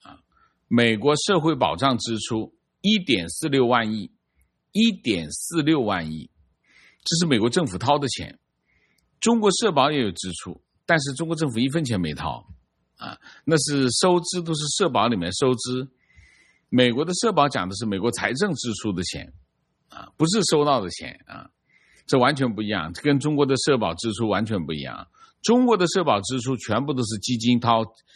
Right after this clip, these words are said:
基金收，基金掏出去，支出去的啊，这个是不一样的。中国的社会，美国的社会保障支出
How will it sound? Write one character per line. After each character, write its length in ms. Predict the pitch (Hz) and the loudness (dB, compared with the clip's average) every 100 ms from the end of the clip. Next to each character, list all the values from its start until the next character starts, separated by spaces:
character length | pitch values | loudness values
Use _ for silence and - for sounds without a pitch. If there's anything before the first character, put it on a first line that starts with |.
| _ | _
基 140 | - 143 | -6 0
金 180 | 143 | 2
收， 240 | 135 143 131 | 4 4 2
基 180 | 117 127 | 0 -4
金 180 | 131 | -2
掏 200 | 123 123 | 0 0
出 120 | 117 104 | 0 -6
去， 120 | 87 82 - _ | -12 -16 -20 _
支 180 | - 135 | -4 -2
出 140 | 117 113 | -2 -4
去 180 | 104 92 | -2 -4
的 100 | 62 | -4
啊， 260 | - 50 - _ _ _ _ _ _ | -10 -18 -20 _ _ _ _ _ _
这 140 | 139 | 2
个 100 | 123 | 2
是 100 | 101 | 0
不 100 | 95 | -2
一 80 | 107 | 0
样 240 | 107 98 | 0 0
的。 140 | 64 - _ _ _ _ _ _ _ | -4 -12 _ _ _ _ _ _ _
中 260 | 208 247 233 | 2 4 2
国 160 | 185 | 2
的 100 | 160 | 2
社 240 | 156 196 170 | 0 0 0
会， 160 | 156 147 - | 0 -2 0
美 300 | 117 117 107 | 2 4 4
国 140 | 110 | 0
的 100 | 156 | 0
社 220 | 170 202 | 0 0
会 120 | 165 170 | 0 2
保 220 | 120 80 | 0 0
障 220 | 131 123 | 0 -2
支 200 | - 120 | -4 -6
出 360 | 110 120 117 | -6 -4 -6